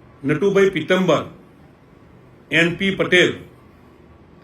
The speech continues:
એક સહકારી આગેવાન હતા. એમને જેલમાં નાખવાના કાવતરા કોને કર્યા હતા, એ તમે તમારી છાતી પર હાથ મૂકી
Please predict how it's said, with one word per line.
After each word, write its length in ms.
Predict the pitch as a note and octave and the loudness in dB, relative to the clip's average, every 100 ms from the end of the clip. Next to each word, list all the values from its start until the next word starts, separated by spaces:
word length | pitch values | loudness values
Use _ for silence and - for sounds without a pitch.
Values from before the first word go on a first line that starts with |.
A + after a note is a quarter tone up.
| - - - - | -20 -20 -20 -2
એક 140 | F3+ F#3 | 0 0
સહકારી 560 | - D#3 D3+ F3+ F#3+ | 0 -2 0 2 4
આગેવાન 380 | D#3+ D#3 F3 E3 | 4 4 2 0
હતા. 260 | D3 B2 F#2+ - - - - - - - - - - - _ - - | -2 -6 -8 -16 -20 -20 -20 -20 -20 -20 -20 -20 -20 -20 _ -20 -6
એમને 400 | D3+ E3 F#3 G3+ | -4 0 2 2
જેલમાં 440 | C3+ D#3 E3+ F#3+ F#3 | 2 0 2 0 0
નાખવાના 540 | E3+ D3 F3+ F#3 F#3+ G3 - - | -2 -2 -2 0 -2 -4 -12 -10
કાવતરા 480 | D3 D#3+ F3 F#3 F#3 - | -2 0 0 -2 -4 -4
કોને 300 | E3+ F#3 A#3 | -2 0 0
કર્યા 340 | - D#3 D#3 C#3+ | 0 -2 0 -2
હતા, 300 | E3+ D#3 - - _ _ _ _ _ _ _ _ _ - | -2 -2 -4 -10 _ _ _ _ _ _ _ _ _ -6
એ 180 | E3+ F3 | -2 -2
તમે 280 | D#3+ E3+ F#3 F#3+ - - _ _ _ _ _ _ _ _ - - - | -2 -2 -2 -4 -8 -20 _ _ _ _ _ _ _ _ -20 -20 -20
તમારી 420 | - D3+ E3 E3 D3+ | -8 -2 0 0 -2
છાતી 340 | C3+ C3 E3+ | -4 -2 -4
પર 120 | E3 G2 | -4 -4
હાથ 280 | A#2+ D3+ D3+ | -4 -2 -2
મૂકી 380 | C#3 - E3 | -6 -4 -6